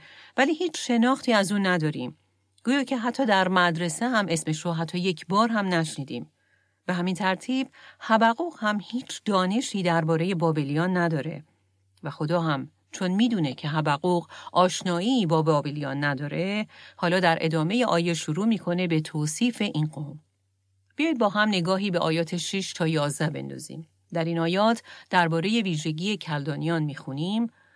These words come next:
«هان من کلدانیان را بر می‌افرازم، آن قوم بی‌رحم و بی‌پروا را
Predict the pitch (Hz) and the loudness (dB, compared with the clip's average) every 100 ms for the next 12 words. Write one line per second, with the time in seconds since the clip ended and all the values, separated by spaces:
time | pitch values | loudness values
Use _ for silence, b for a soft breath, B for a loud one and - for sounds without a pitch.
0 | b b 226 269 254 226 233 190 185 190 | b b 2 4 6 4 2 0 0 2
1 | 180 170 185 202 208 202 190 190 175 156 | 2 2 0 0 0 2 4 4 2 0
2 | 147 151 - 147 127 120 - _ b b | 0 -4 -6 -8 -8 -10 -12 _ b b
3 | b - 190 185 190 208 208 185 180 170 | b 2 2 2 2 2 2 0 2 2
4 | 185 202 208 185 170 160 160 156 156 156 | 4 4 2 2 0 2 0 -2 -2 2
5 | 170 156 139 | 2 0 -2